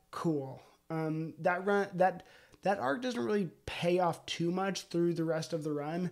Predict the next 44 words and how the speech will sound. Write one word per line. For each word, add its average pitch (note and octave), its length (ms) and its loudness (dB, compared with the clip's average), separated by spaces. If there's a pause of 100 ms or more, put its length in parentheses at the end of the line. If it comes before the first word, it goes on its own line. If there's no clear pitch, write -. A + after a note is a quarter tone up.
(540)
but A#3+ 400 8
it G3 180 6
sets - 320 6
up F3 140 6
a - 20 4
lot D#3 160 6
of C#3 80 -4
stuff. - 240 -10
So - 120 -2
it's E3 120 -2
not F3+ 160 0
like F3 140 0
Ten D#3 260 -2
Fingers E3 420 -2
was, C#3+ 140 -6
like, C3+ 140 -8
such - 380 -6
an - 80 -2
important C#3 340 -4
villain. D3 340 -4 (640)
But F#3 160 10
what A3 300 4
comes F#3+ 580 4
post - 380 0
Ten C#3+ 220 -4
Fingers C3 600 -10
is, D3 240 -2
is, E3 320 -2
is F#3 160 6
interesting, F3+ 640 -2
and D3 100 0
there F#3+ 80 6
were A3+ 60 4
some A3 200 0
seeds F3+ 380 0
laid D3+ 280 2
in C3 40 -4
that C3 180 -8
first - 300 -12
arc. - 400 -12 (680)
The G3+ 100 10
next, B3+ 420 6
who F3 220 4
I A#3 60 8